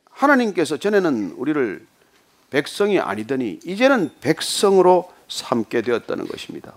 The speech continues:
우리가 부르심에 순종하면 하나님께서 하나님의 백성으로 삼아주신다는 거예요. 뭘 해서가 아니에요.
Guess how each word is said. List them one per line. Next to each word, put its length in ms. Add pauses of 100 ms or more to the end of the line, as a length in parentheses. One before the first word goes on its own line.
우리가 260
부르심에 540
순종하면 920 (360)
하나님께서 540
하나님의 360
백성으로 560
삼아주신다는 880
거예요. 180 (1400)
뭘 220
해서가 520
아니에요. 540